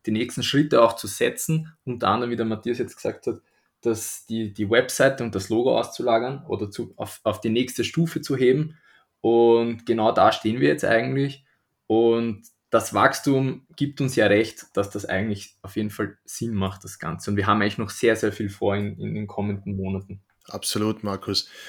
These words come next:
Speaker 2: Ähm, und nochmal ganz z-, kurz zurück zu unseren Social-Media-Plattformen, wie das Ganze begonnen hat.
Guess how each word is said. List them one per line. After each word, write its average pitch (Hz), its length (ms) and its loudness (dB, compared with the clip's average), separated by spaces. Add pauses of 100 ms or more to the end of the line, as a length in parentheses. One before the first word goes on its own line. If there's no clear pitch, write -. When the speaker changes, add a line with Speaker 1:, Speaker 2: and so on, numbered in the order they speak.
(160)
Speaker 2:
Ähm, 104 260 2
und 110 200 -8
nochmal 117 200 4
ganz 117 240 2
z-, - 180 -4
kurz - 300 0
zurück 113 380 0
zu 113 100 0
unseren 107 180 0
Social-Media-Plattformen, 101 1300 0
wie 98 80 -4
das 101 180 -4
Ganze 98 280 -4
begonnen 98 460 -2
hat. 87 220 -6